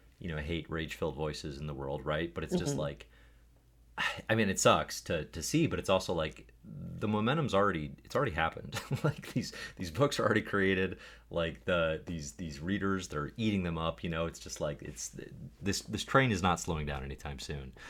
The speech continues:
Speaker 2: Mm-hmm.
Speaker 1: um, fortunately. And it's just, I, for me, it's like, it gives, like, the new graphic novel, like, an Oh Human Star, there's just tremendous resonance. Um,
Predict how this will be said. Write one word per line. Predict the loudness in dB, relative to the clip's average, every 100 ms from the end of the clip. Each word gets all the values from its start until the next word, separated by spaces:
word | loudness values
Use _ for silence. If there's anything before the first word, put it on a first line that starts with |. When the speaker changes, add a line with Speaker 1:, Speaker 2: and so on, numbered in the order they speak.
| -4
Speaker 2:
Mm-hmm. | -2 0
Speaker 1:
um, | 0 -2 -6 -12 -16
fortunately. | 2 2 2 -4 -4 -4
And | -2
it's | 2
just, | 2 2 2
I, | 2 2
for | -2 0
me, | 2 4 4
it's | 2 -2
like, | -2 -4
it | -2
gives, | -2 0 -4 -8 -12 -20 -20 -20 -8
like, | -4 -2
the | 0
new | 0
graphic | 2 0 -2
novel, | -2 0 -2 -2
like, | 0 0
an | -2
Oh | -4
Human | -4 -6 -4
Star, | 2 4 4 2
there's | -2
just | -2 -4 -6 -10 -14 -18 -14
tremendous | -4 0 2 0 -2 0
resonance. | 0 0 -2 -6 -10 -12 -16 -20 -20 -20 -10 -2
Um, | 0 0 -4